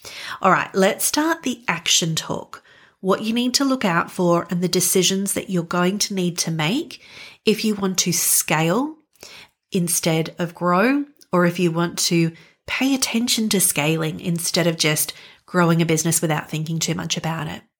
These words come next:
First up is planning. Of course, you knew I was going to say you need to have a plan.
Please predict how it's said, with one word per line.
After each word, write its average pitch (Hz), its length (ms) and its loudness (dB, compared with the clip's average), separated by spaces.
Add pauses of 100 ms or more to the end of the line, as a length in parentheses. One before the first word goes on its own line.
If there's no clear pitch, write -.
(540)
First 247 320 2
up 269 140 2
is 262 280 2 (100)
planning. 165 880 2 (420)
Of 233 160 0
course, 226 420 2
you 214 80 0
knew 175 360 2
I 165 120 -4
was 175 160 0
going 160 300 -2
to 208 100 0
say 151 240 0
you 175 160 -6
need 175 220 -8
to - 60 -8
have 165 260 -4
a 202 60 0
plan. 156 580 -8